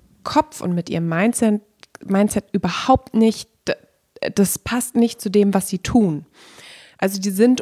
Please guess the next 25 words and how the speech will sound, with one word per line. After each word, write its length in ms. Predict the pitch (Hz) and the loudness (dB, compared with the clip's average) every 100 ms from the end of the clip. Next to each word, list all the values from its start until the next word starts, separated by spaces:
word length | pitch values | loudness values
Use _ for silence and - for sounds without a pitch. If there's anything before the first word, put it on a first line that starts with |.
| 220 | 4
unbewusst 720 | 262 294 285 285 349 - - | 6 6 4 2 2 -2 -2
in 220 | 254 277 | 2 2
ihrer 260 | 247 240 208 | 2 0 0
Bewegung 800 | 185 170 185 202 226 247 285 302 | -2 0 2 2 2 2 2 0
und 200 | - 202 | 0 2
sehen 200 | 208 254 | 4 4
das 180 | 254 247 | 2 -2
noch 140 | 226 | -4
als 260 | - 180 - | -4 -6 -6
Challenge, 420 | - 208 240 233 - | -6 -2 0 0 -4
wieder 200 | 208 226 | -2 0
gut 280 | 220 240 254 | 2 0 -2
zu 140 | - 214 | -4 -4
sein. 320 | 175 165 170 | -2 -4 -4
Und 80 | 175 | -6
die 60 | |
brauchen 400 | 175 175 190 - | -4 0 0 0
die 140 | 190 - | -2 2
Anerkennung, 800 | 269 311 220 - 190 180 190 226 - - - | 2 4 0 -2 -6 -4 -4 -6 -14 -20 -2
weil 140 | 214 | 0
sie 80 | 208 | 2
irgendwelche 600 | 214 220 208 208 233 220 | 2 2 2 0 -2 -2
verrückten 480 | - 202 208 - 220 | -2 -4 -4 -2 2
Positionen 600 | 214 196 196 254 294 254 | 2 2 0 2 2 2
machen 340 | 190 190 233 | 0 -2 -4